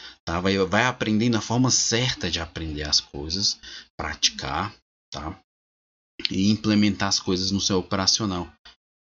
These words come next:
tá? Então, é, sempre num grande ciclo, vamos ter ciclos menores,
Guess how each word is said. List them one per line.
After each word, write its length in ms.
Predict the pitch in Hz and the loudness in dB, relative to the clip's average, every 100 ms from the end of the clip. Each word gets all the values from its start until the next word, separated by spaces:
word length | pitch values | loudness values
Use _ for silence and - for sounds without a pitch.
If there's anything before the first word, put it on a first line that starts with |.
| - | -6
tá? 180 | 82 95 | 0 0
Então, 580 | 87 98 95 110 87 80 - - - | 0 0 2 2 0 -6 -18 -20 -10
é, 680 | - 87 85 82 82 80 78 | -4 -2 -2 -2 -2 -4 -2
sempre 540 | 80 - 135 165 165 143 | 4 6 6 2 4 4
num 180 | 120 110 | 6 4
grande 340 | 101 95 95 | 4 2 2
ciclo, 680 | - - 113 123 - 196 - _ _ _ _ _ _ _ _ _ _ _ _ _ - | 2 2 0 -4 -2 -2 -4 _ _ _ _ _ _ _ _ _ _ _ _ _ -10
vamos 240 | 90 92 | -4 -4
ter 160 | - 87 | -2 -2
ciclos 580 | - - 131 - 151 143 | 0 0 -2 -4 -4 -2
menores, 840 | 156 165 113 90 82 - - - | 2 2 2 0 -2 -4 -4 -4